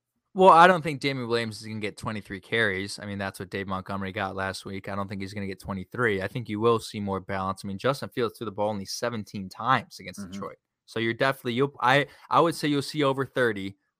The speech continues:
Speaker 1: uh, pass attempts, and you'll see probably around
Speaker 2: Thirty?
Speaker 1: twenty-five. Yeah.
Speaker 2: Whew.
Speaker 1: I, I would say so. You, again, I meant, I told you, I told you what's going on with, uh, you know, the, the secondary of the Raiders as well. You can expose them a little bit, and their linebackers, our old friend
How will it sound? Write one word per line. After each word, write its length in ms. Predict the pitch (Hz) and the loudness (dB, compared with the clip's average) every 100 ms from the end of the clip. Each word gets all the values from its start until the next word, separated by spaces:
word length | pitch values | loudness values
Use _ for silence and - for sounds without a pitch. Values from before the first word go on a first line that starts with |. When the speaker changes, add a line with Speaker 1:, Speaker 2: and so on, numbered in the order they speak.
| _ | _
Speaker 1:
uh, 140 | 110 | -2
pass 340 | 104 - 107 - | 0 2 0 -2
attempts, 400 | 101 107 101 - | -8 -8 -6 -8
and 80 | 104 | -8
you'll 80 | |
see 180 | 95 - | -8 -10
probably 380 | 95 104 101 104 | -4 -2 0 -2
around 80 | 139 | 6
Speaker 2:
Thirty? 300 | 143 202 269 | 8 10 8
Speaker 1:
twenty-five. 420 | 302 254 104 113 - _ _ _ _ _ | 6 2 -4 -6 -10 _ _ _ _ _
Yeah. 320 | - 208 139 95 _ _ _ _ | 0 2 2 -2 _ _ _ _
Speaker 2:
Whew. 120 | - 359 | -4 4
Speaker 1:
I, 100 | 170 | 6
I 280 | 220 117 185 | 4 4 6
would 160 | 214 | 4
say 200 | - 156 | 2 -2
so. 300 | 147 196 214 | 0 0 0
You, 180 | 165 165 | 0 -2
again, 340 | 160 160 220 101 | 0 2 0 2
I 140 | 113 | 0
meant, 260 | 151 185 - | 0 -2 0
I 120 | 156 | -2
told 340 | - 196 233 | 0 -2 -2
you, 160 | 165 156 | -2 2
I 140 | 143 | 2
told 340 | 180 185 220 - | 0 -4 -6 -6
you 100 | 160 | -4
what's 220 | 156 156 | -4 -4
going 260 | 170 160 147 | -4 -4 -2
on 220 | 180 151 | 0 0
with, 260 | 135 131 - _ _ | 0 0 -4 _ _
uh, 240 | - 127 123 - | 0 2 2 -2
you 180 | 143 147 | -10 -4
know, 140 | 127 | -4
the, 160 | 120 120 | -4 -6
the 160 | 120 123 | -8 -6
secondary 560 | - 147 165 139 127 | -2 -2 -2 2 2
of 60 | 120 | 2
the 100 | 110 | 2
Raiders 340 | 120 139 127 | 0 0 -4
as 100 | 113 | -6
well. 200 | 110 156 | -2 -2
You 160 | 123 156 | -2 -8
can 140 | 240 | -10
expose 360 | 220 - 160 214 | -10 -6 -4 -4
them 160 | 127 | -4
a 40 | 107 | -4
little 180 | 104 98 | -4 -4
bit, 120 | 104 | -4
and 80 | 104 | -2
their 140 | 160 | -2
linebackers, 720 | 156 175 147 120 117 120 110 | 2 0 2 0 0 -4 -2
our 160 | 123 117 | 2 4
old 240 | 127 135 | 2 0
friend 460 | - 135 131 127 | -6 -4 -2 -4